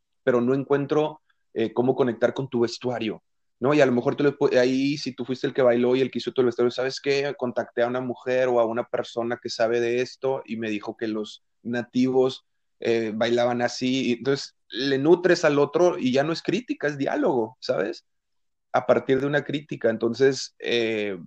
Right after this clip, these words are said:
no sé, siento que debe ser mucho más completo el primero informarse, el estar lanzando nada más críticas de, de gusto o disgusto, porque, y eso es lo que nos ha reducido las redes sociales, ¿no? Al tener un bu-, un botón de nada más me gusta. Eh, bueno, mm,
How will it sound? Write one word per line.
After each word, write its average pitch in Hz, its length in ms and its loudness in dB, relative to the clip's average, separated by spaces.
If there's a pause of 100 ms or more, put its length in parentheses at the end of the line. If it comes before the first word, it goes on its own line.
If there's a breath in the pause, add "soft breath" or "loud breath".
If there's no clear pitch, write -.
(260)
no 120 220 -6
sé, 113 200 -4
siento 110 340 -6
que 135 100 0
debe 120 160 2
ser 127 180 -4
mucho 127 340 -6
más 107 220 -6
completo 117 540 -2
el 107 100 -4
primero 101 320 -8
informarse, 110 800 -6 (320)
el 104 200 -6
estar 107 280 -6
lanzando 110 400 -6
nada 107 160 -6
más 101 180 -12
críticas 107 480 -8
de, 92 300 -6
de 92 220 -10
gusto 113 540 -4
o 110 60 -2
disgusto, 104 800 -8 (520)
porque, 117 960 0
y 139 200 2
eso 131 160 2
es 165 60 8
lo 170 40 -2
que 151 80 0
nos 135 160 2
ha 131 60 8
reducido 143 380 4
las 123 120 4
redes 127 180 2
sociales, 135 460 2
¿no? 120 100 0
Al 123 100 -2
tener 117 220 -2
un 120 140 0
bu-, 120 140 0
un 120 120 -4
botón 123 320 -2
de 120 100 0
nada 113 180 2
más 110 220 -8
me 113 120 -6
gusta. 110 500 -8 (500)
Eh, 98 480 -2 (260)
bueno, 113 380 0
mm, 107 260 -6